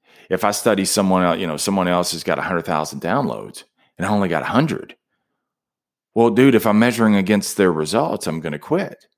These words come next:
But if I instead measure myself against their activities and layer in something additional and not blame,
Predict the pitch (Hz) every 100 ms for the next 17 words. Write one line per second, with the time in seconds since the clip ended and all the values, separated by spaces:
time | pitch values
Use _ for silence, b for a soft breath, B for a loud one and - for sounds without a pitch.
0 | _ _ _ _ _ _ _ b b 117
1 | 117 - 123 123 104 101 95 98 - 131
2 | 117 107 98 101 90 90 107 98 90 -
3 | 87 90 85 - 78 67 - 135 170 78
4 | 55 - - _ _ _ _ _ _ _
5 | _ _ _ _ _ _ _ _ _ _
6 | _ _ _ _ _ B B 101 92 95
7 | 107 98 98 113 120 92 76 _ - -
8 | 107 - 92 85 - 92 113 156 - -
9 | - _ _ _ _ _ _ _ _ _
10 | _ _ _ _ _ _ _ _ _ _
11 | _ _ _ _ _ 104 104 110 104 95
12 | 170 156 135 -